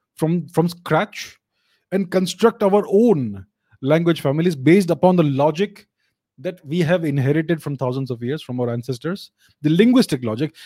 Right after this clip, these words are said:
because the birth of linguistics as a discipline, as a science,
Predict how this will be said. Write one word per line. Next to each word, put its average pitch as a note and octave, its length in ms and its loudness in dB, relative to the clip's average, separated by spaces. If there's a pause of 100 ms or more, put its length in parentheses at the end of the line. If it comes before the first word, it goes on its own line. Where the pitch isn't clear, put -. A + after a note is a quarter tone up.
because G3 260 2
the F3+ 100 -2
birth D3 380 2
of D3 180 0
linguistics F#3+ 540 0
as F#3 340 2
a F3 80 -2
discipline, D3 680 -4 (720)
as D#3 120 0
a F3+ 60 2
science, E3+ 920 -2